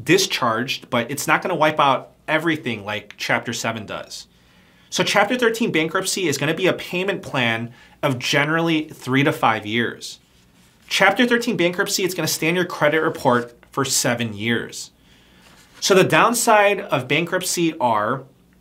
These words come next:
your credit score will suffer, you could lose your assets, bankruptcies are publicly reported, they can be expensive. It can end up costing a few thousand dollars,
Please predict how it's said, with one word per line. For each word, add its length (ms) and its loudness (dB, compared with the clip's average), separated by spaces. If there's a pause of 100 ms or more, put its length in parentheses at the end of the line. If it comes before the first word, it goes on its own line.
(280)
your 160 0
credit 440 2
score 600 0 (120)
will 160 -2
suffer, 600 -2 (640)
you 140 2
could 220 0
lose 240 2
your 100 2
assets, 720 0 (400)
bankruptcies 840 0
are 160 -4
publicly 440 0
reported, 600 0 (800)
they 100 4
can 180 0
be 140 4
expensive. 680 0
It 80 -8
can 160 -2
end 180 0
up 100 4
costing 540 2
a 40 -4
few 220 -2
thousand 380 -2
dollars, 520 -4